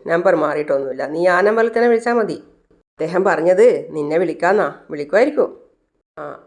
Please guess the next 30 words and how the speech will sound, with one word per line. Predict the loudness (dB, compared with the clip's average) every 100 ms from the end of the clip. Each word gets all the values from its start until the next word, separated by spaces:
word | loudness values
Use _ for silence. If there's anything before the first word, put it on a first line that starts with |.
| 0
ആൻറ്റി | 4 6
ഇനി | 4 4
അദ്ദേഹമായിട്ട് | 0 0 -2 -2 -4 -6
സംസാരിക്കണ്ട. | -8 -8 -6 -8 -8 -10 -8 -2
അദ്ദേഹത്തിൻ്റെ | 0 0 0 -2 0
നമ്പർ | 0 2
അങ്ങ് | 0 0
ബ്ലോക്ക് | -4 -4
ചെയ്തേക്ക്. | -6 -8 -8 -14 _ _ _ _ _ -20 -20 -10
അതെന്താ | -2 2 4 4
നീ | 4
അങ്ങനെ | 4 4
പറഞ്ഞേ? | 4 2 -2 -4 -8
നിന്റെ | -2 2
അച്ഛന് | 0 2 2 2
നിന്നോടുള്ള | 2 2 2 2
പിണക്കമൊക്കെ | 0 0 0 2 0
മാറി. | 0 -2 -8 -14 _ _ _ _ _ _ -12
അച്ഛന് | -8 2 4 4 2
അസുഖമായിട്ട് | 0 0 2 2 2
കിടക്കുകയല്ലേ, | 0 0 2 2 0 -4 -14 -14
അദ്ദേഹത്തിൻ്റെ | -4 -4 -2 -2 0 0
ആഗ്രഹം | -2 -4 -4 -6
സാധിച്ചു | -2 -2 -2 -4
കൊടുക്കണം. | -4 -4 -6 -6 -14 _ _ _ _
നീ | -6 2 4 2 -2
അവരെ | -2 0
കാണ്, | -2 0 0 4 4 4
സംസാരിക്കുകയും | -2 -4 -4 -2 2 4
വേണം. | 4 2